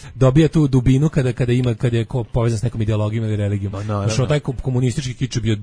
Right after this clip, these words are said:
Speaker 1: ono, industrija kiča je postala.
Speaker 2: Da, da, naravno.
Speaker 1: Pogledaš samo ono, od tih titića koje smo juče spominjali,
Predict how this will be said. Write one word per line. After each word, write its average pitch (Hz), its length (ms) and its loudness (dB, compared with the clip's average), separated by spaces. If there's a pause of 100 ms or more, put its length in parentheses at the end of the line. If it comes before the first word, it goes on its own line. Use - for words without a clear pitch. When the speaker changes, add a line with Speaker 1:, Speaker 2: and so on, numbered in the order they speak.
Speaker 1:
ono, 104 160 0
industrija 104 420 -2
kiča - 260 -12
je - 60 -12
postala. 104 360 -6
Speaker 2:
Da, 143 80 -4
da, 120 100 -6
naravno. 98 260 -6
Speaker 1:
Pogledaš 131 340 2
samo 123 160 0
ono, 123 120 0
od 120 180 2
tih 156 200 2
titića 127 380 0
koje 113 160 0
smo 113 120 -2
juče 107 180 -2
spominjali, 107 480 -2